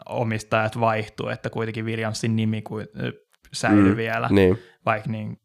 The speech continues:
Speaker 1: just nimenomaan se taustaorganisaatio on täysin muuttunut. Et jotenkin toivoisi myös, että sama,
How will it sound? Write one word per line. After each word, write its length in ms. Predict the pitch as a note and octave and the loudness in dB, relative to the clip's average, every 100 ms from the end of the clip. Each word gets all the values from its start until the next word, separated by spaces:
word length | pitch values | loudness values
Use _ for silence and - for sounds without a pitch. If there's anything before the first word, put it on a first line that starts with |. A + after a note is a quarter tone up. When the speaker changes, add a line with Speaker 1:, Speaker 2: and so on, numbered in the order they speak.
| - | -14
Speaker 1:
just 300 | C3 A2+ - | -10 -8 -6
nimenomaan 480 | A2+ G#2+ G#2+ A2 A2 | -4 -4 -2 -2 -2
se 80 | |
taustaorganisaatio 1040 | - A2+ G#2 A2+ G#2+ G#2+ A2 A2 A2 A2 A2 | 0 0 0 -2 -2 -2 -4 -4 -4 -6 -6
on 80 | |
täysin 280 | G#2+ A2 A2+ | -4 -4 -4
muuttunut. 540 | G#2+ A2 A2 - A2+ A2+ - _ _ _ - - _ _ _ _ | -6 -8 -8 -4 -2 -4 -8 _ _ _ -20 -20 _ _ _ _
Et 140 | A2+ G#2 | -2 0
jotenkin 260 | A#2 A2+ - | 2 2 2
toivoisi 400 | A2+ A2+ A2+ A#2 | 2 4 2 4
myös, 180 | A2+ A#2 | 2 2
että 140 | - | 0
sama, 300 | A#2+ A2+ A2+ | 2 4 2